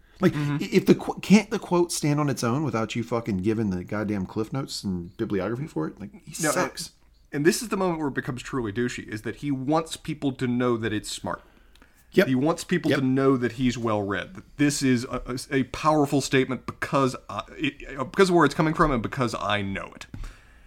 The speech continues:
Speaker 1: Yeah, anybody who has footnotes in their goddamn dialogue in a normal conversation is a douchebag.
Speaker 2: It, it, it's, it's interesting, too, 'cause we've labeled two people on this show douches, and they're completely different kinds of douches.
Speaker 1: Yeah, Kendall,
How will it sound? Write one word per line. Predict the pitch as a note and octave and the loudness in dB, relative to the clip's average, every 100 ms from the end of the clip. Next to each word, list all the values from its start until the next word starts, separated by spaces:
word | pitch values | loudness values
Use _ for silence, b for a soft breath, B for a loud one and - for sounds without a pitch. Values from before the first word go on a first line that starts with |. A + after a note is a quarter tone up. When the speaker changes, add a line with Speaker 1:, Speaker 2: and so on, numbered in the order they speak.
| - | -8
Speaker 1:
Yeah, | A2+ F#2 | -6 0
anybody | D3+ E4 D#4 F3 E3 | 4 6 6 6 6
who | C#3 C#3 | 4 2
has | A#2+ A2+ | 2 -2
footnotes | - - C3 G#2 F#2+ - G2 | -4 -6 -4 -4 -4 -4 -4
in | F2+ | -4
their | E2 | -4
goddamn | E2 F#2 F2 F#2 F2 D#2+ - - - | -4 -2 -2 -4 -4 -6 -12 -16 -10
dialogue | - F2 F2+ E2+ D#2+ D#2+ | -2 0 0 -2 -4 -4
in | D#2 | -6
a | |
normal | D#2+ F2 E2 | -4 -4 -6
conversation | F2 D#2+ D#2 E2 D#2+ D2+ | -8 -8 -8 -8 -8 -10
is | D2 | -10
a | |
douchebag. | D2 D#2+ - - - b b b - | -10 -10 -10 -16 -18 b b b -18
Speaker 2:
It, | - - | -16 -8
it, | E3 - | -6 -4
it's, | C#3+ - | -6 -6
it's | D3 | 2
interesting, | A#3+ - D3+ | 2 4 2
too, | - A#2+ | 4 2
'cause | - | 2
we've | F#3 - - | 0 6 8
labeled | G3+ G3 D3 | 8 6 0
two | - E4 | 2 4
people | C4 A3+ E3+ | 4 2 2
on | D3 | 2
this | C3+ | 2
show | E3+ C3 | 0 0
douches, | A2 B2 A#3 G#3+ | 0 0 -2 -4
and | - C3+ | 0 2
they're | D3 | 2
completely | D3 F3 E3+ - - F#3+ A#3+ C4 G3 | 2 0 0 -4 -8 -2 0 2 2
different | F#3+ F#3 - | 2 0 -2
kinds | E3 D3+ C#3+ | 0 0 0
of | |
douches. | B2 B2+ - - - _ b b b b b b - - - - - - | 0 0 0 -8 -14 _ b b b b b b 2 4 4 0 2 4
Speaker 1:
Yeah, | B2+ G#2 - | 8 6 4
Kendall, | - B2 A2 | 2 4 4